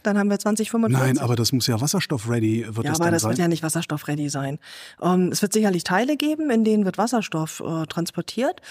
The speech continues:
Speaker 1: Vor allem Industrieanlagen brauchen Wasserstoff, ne? Also alle Direktfeuerungen der Industrie, die müssen ja mit irgendwas betrieben werden, was brennt.
Speaker 2: Das heißt aber, bei mir kommt kein Wasserstoff im Keller an, wo die Gaszentralheizung läuft. Davon gehst du nicht aus?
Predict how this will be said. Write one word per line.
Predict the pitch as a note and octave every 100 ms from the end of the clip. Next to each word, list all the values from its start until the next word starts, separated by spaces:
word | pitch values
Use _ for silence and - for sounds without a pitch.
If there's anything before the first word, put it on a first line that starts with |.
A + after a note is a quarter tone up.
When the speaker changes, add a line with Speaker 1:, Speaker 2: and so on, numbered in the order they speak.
| - -
Speaker 1:
Vor | - C#3
allem | E3+ F#3 F#3+ F#3 - -
Industrieanlagen | G3 F3+ - G#3 E3 F#3 F3+ F3+ F3
brauchen | E3+ F3 F#3
Wasserstoff, | F3 F#3 F3+ - F3 F3+ -
ne? | E3+
Also | F3 E3 E3+ E3+ - - - - -
alle | F#3 G3+
Direktfeuerungen | F#3+ F#3 G3 - - F#3 F#3 F#3 F#3 F3+ F#3
der | F3 D#3+
Industrie, | F3 F3+ - - G3 G#3+ - - - - - -
die | F3+ - F3+ F#3
müssen | G3+ - A#3+
ja |
mit | F3+ D#3+
irgendwas | E3 E3+ D#3+ D#3+ D#3
betrieben | - D#3 F#3 F3 E3+
werden, | D#3+ D#3+
was | D#3 D#3
brennt. | - D3+ D3 D#3+ _ _ _ -
Speaker 2:
Das | A#2
heißt | B2+ -
aber, | B2 A2+
bei | A2
mir | A2+ C3+
kommt | - C#3
kein | - C3+ C3
Wasserstoff | G2+ A2 - G#2+
im | A2+
Keller | G#2 A2 G#2+
an, | G#2+ G#2+ G#2+
wo |
die | G#2
Gaszentralheizung | G#2+ G#2 - G#2 - G#2 G#2 G#2 A2
läuft. | G2+ B2 D3+
Davon | G#2+ A2+ A2
gehst | A#2
du | A2+
nicht | A2+ -
aus? | G#2 C3+